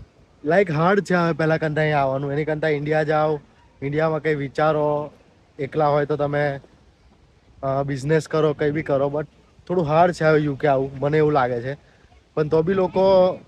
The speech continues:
પચાસ પચાસ હજાર, સાઠ સાઠ હજાર, લાખ રૂપિયાની બી જોબ છોડીને યુ કે આવે છે. મને અત્યારે એક ટેટુ આર્ટિસ્ટનો મેસેજ આવ્યો કે મારે યુ કે આવવું છે. મેં કીધું, "અર્ન કેટલું કરો છો તમે?"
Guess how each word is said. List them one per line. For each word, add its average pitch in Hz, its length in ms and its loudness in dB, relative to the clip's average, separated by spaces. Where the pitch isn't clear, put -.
પચાસ 165 340 0
પચાસ 170 600 0
હજાર, 156 440 2
સાઠ 151 320 -4
સાઠ 156 220 -4
હજાર, 147 400 0
લાખ 151 340 -2
રૂપિયાની 175 360 0
બી 175 120 -2
જોબ 160 280 0
છોડીને 165 360 -4
યુ 147 180 -4
કે 165 140 -2
આવે 131 280 2
છે. 117 140 -10
મને 170 160 0
અત્યારે 190 300 2
એક 190 120 0
ટેટુ 165 240 2
આર્ટિસ્ટનો 175 440 0
મેસેજ 160 340 -2
આવ્યો 135 220 -2
કે 139 500 -4
મારે 143 200 2
યુ 151 180 -2
કે 151 120 -2
આવવું 135 260 2
છે. 127 140 -6
મેં 135 160 -6
કીધું, 147 680 -4
"અર્ન 180 180 0
કેટલું 185 280 0
કરો 147 240 0
છો 131 80 -2
તમે?" 117 220 -10